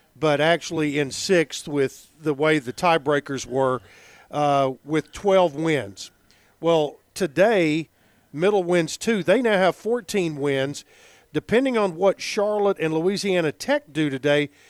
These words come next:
Middle could be in third place by the end of the day before everything happens. They know they have won the series. They're going for the sweep tomorrow.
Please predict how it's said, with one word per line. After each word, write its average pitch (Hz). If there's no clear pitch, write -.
Middle 202
could 262
be 196
in 170
third 214
place 247
by 165
the 160
end 196
of 175
the 156
day 214
before 175
everything 196
happens. 175
They 160
know 190
they 214
have 156
won 196
the 170
series. 160
They're 165
going 202
for 190
the 165
sweep 202
tomorrow. 160